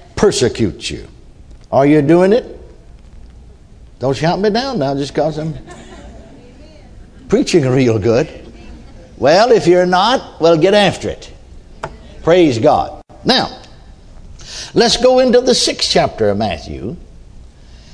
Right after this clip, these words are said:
and notice here. We shall begin with the, uh,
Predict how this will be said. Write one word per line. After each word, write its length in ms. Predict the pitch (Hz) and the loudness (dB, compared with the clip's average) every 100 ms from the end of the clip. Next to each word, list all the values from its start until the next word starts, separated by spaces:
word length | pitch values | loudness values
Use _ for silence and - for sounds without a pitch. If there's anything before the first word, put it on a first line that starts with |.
| - - | -20 -2
and 240 | 156 170 180 | 0 2 4
notice 580 | 220 202 202 - - | 4 6 4 2 -6
here. 540 | - - 254 175 85 - - - - - - - - - - | -8 -2 2 2 0 -8 -18 -20 -20 -20 -20 -20 -20 -10 0
We 160 | 170 | 2
shall 240 | 175 185 175 | 4 2 4
begin 580 | 185 165 190 214 226 - | 2 2 2 2 0 2
with 320 | 190 185 135 | 2 2 2
the, 280 | 180 190 185 | 2 4 4
uh, 260 | 185 180 | 4 2